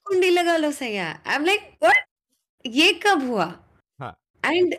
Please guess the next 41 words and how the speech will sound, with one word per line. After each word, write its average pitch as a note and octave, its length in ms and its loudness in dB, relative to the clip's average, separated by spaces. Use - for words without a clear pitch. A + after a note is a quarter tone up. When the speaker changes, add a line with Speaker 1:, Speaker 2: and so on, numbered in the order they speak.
Speaker 1:
I C#4+ 120 0
knew D#4+ 420 2
that D#4 360 -2
the - 140 -2
O A3+ 120 2
T B3+ 100 -2
T C#4 100 -2
platform B3+ 500 -2
has B3 280 -2
definitely A#3 580 0
promoted A#3 640 0
the F3+ 260 -4
series, G#3 500 -4
Speaker 2:
Right, - 120 -14
Speaker 1:
but D#4 100 -2
not E4+ 160 4
Speaker 2:
right। F4 140 2
Speaker 1:
the F4+ 60 2
song B3 420 0
as G3+ 200 -4
much। D3+ 200 -2
Speaker 2:
राइट, B2 120 -6
राइट। - 720 -16
Speaker 1:
Because F#4+ 200 2
Speaker 2:
वो G#4+ 40 2
Speaker 1:
वो G#4+ 60 4
Speaker 2:
सीरीज A#3+ 260 0
Speaker 1:
end C#4 100 -4
Speaker 2:
का D4 140 0
Speaker 1:
credit D4+ 180 0
का - 120 -8
Speaker 2:
तो, - 60 -6
Speaker 1:
सॉन्ग F3 260 0
है। D#3 80 -6
Speaker 2:
सीरीज D3+ 360 -2
Speaker 1:
हम्म। F3+ 100 2
Speaker 2:
का C3+ 120 -6
तो D3 100 -8
पूरे D3 220 -2
मुंबई A2+ 360 -4
में D3+ 240 -4